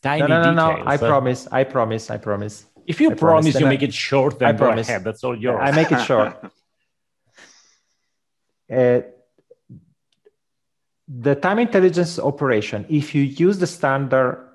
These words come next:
Speaker 2: dax functions, you go always at the day level granularity. And so there is no way that you move to the storage engine, the calculation,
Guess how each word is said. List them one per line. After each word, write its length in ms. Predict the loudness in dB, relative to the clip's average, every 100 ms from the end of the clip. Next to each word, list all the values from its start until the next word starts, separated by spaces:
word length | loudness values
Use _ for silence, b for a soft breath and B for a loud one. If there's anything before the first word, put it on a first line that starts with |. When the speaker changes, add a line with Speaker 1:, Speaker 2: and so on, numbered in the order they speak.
| -2
Speaker 2:
dax 280 | -2 -2 -8
functions, 720 | -4 -4 -4 -2 -2 -2 -10
you 400 | -4 0 2 0 0
go 280 | 0 0 2
always 600 | 4 4 6 4 2 -2
at 180 | -2 0
the 80 | 0
day 240 | 2 2
level 360 | 4 2 0 -4
granularity. 1000 | -2 -4 -2 -2 0 -2 -4 -4 -4 B B B
And 120 | -8
so 180 | -4 -2
there 120 | 0 -2
is 140 | 0
no 160 | 2 2
way 360 | 4 4 4
that 280 | 2 -4 -2
you 140 | -2 -2
move 600 | 2 4 4 2 -2 -8
to 80 | -8
the 80 | -8
storage 400 | -2 0 0 0
engine, 240 | -2 -2
the 80 | -6
calculation, 840 | -2 -4 -2 -2 -2 -2 -4 -4